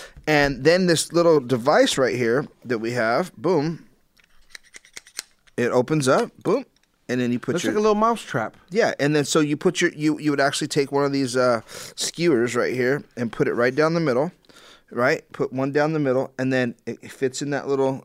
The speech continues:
Speaker 1: groove right there, which if you were seeing this right now, it looks like one of those, like, it's just pretty much like an old, uh, like a roller, like a plastic roller.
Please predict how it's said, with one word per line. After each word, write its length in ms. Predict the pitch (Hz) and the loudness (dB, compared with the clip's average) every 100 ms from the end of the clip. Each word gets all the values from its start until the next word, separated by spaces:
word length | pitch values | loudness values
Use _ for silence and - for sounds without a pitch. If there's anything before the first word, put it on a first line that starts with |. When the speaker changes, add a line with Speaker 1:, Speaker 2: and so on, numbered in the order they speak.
| 127 | -8
Speaker 1:
groove 340 | 135 127 123 | -2 0 0
right 180 | 113 107 | -2 -2
there, 300 | - 113 123 - | -2 -2 -4 -6
which 240 | 123 - | -8 -6
if 160 | 127 160 | -6 -2
you 80 | 147 | -2
were 80 | |
seeing 320 | - 180 196 147 | -2 -2 0 -2
this 160 | 120 | -2
right 160 | 123 113 | -4 -2
now, 200 | 120 120 | 0 0
it 160 | 110 | -2
looks 260 | 135 190 - | -4 -4 -2
like 180 | 233 - | -2 0
one 100 | 147 | -2
of 80 | 135 | 2
those, 260 | 131 120 | 0 0
like, 220 | 120 113 - - - - | 0 -2 -6 -16 -14 -8
it's 180 | 127 190 | -4 -2
just 140 | 180 | -2
pretty 180 | 190 160 | -2 0
much 220 | 147 - | -2 -2
like 140 | 135 | -4
an 120 | 131 - | -4 0
old, 400 | 127 127 120 120 - | 2 2 0 -4 0
uh, 220 | 117 104 | 0 0
like 160 | 110 110 | -2 -4
a 60 | |
roller, 440 | 107 117 123 135 123 | -2 0 2 2 0
like 180 | 107 | -2
a 60 | 104 | -6
plastic 420 | - 117 123 110 | -2 0 0 -4
roller. 420 | 110 120 151 175 | -2 2 2 2